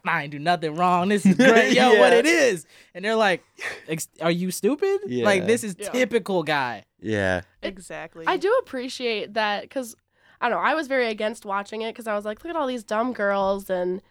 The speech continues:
Speaker 3: they're, like, supposed to be, like, the best and the prettiest or whatever," you know, 'cause that's how media works. And I was like, "This is just garbage," you know?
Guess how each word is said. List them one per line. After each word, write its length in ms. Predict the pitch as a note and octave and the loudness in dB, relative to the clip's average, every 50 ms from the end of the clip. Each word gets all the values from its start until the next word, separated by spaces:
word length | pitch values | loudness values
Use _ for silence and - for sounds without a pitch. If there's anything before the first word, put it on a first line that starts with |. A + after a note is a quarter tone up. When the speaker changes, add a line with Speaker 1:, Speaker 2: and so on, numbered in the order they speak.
| _ _ _ _ _ _ _ | _ _ _ _ _ _ _
Speaker 3:
they're, 140 | A3 A3 A3 | -4 -4 -2
like, 180 | A3 G#3+ G#3 G#3 _ | -2 -2 -4 -4 _
supposed 420 | - - - - B3 C4+ C#4 - | -20 -10 -2 -2 -2 -2 -2 -4
to 60 | C4 | -6
be, 180 | B3+ B3+ B3+ A#3+ | -6 -4 -4 -4
like, 160 | A#3 A#3+ - | -4 -6 -8
the 80 | - G3+ | -10 -10
best 440 | F3+ - G3+ G#3 A3 A3 - - | -4 -2 -2 -2 -2 -4 -8 -12
and 80 | - A3 | -10 -10
the 60 | G#3+ G3 | -10 -8
prettiest 480 | - - A3+ A3 G#3 G#3+ G#3 G#3 - - | -8 -6 -6 -4 -2 -2 -4 -4 -6 -8
or 40 | F#3 | -6
whatever," 300 | F#3+ G3 G#3 G#3 G#3 G#3 | -2 -2 -2 -2 -2 -4
you 120 | G#3+ A3+ | -2 -2
know, 140 | A#3 A#3 A3+ | -2 -4 -4
'cause 120 | A3 C4 | -6 -6
that's 180 | A#3 A3+ A#3 - | -8 -8 -8 -6
how 160 | - B3 B3+ B3+ | -6 -6 -6 -4
media 380 | B3 A3 G#3+ A3+ B3 B3+ A#3+ | -6 -6 -8 -6 -6 -8 -6
works. 420 | G#3+ G3+ G#3 F3+ G3 A3 - - - _ - - - - _ _ | -6 -6 -6 -6 -6 -8 -10 -16 -18 _ -20 -20 -20 -20 _ _
And 260 | - A#3 A#3 A#3+ A3+ | 0 0 0 0 0
I 80 | G#3 C4+ | -2 -4
was 120 | D4+ - | -6 -8
like, 120 | D#4+ D4+ | -12 -16
"This 140 | _ - - | _ -18 -16
is 120 | D#4 B3+ A3 | -16 -14 -14
just 240 | G#3+ G#3 - - - _ - - _ _ | -16 -16 -18 -20 -20 _ -20 -20 _ _
garbage," 500 | - G#3 A#3+ G4 E4+ G#3 - - - G3+ - | -2 0 0 0 0 -2 -6 -8 -10 -6 -4
you 80 | G3+ | -2
know? 200 | F#3 F3 F#3+ - | -2 0 -2 -2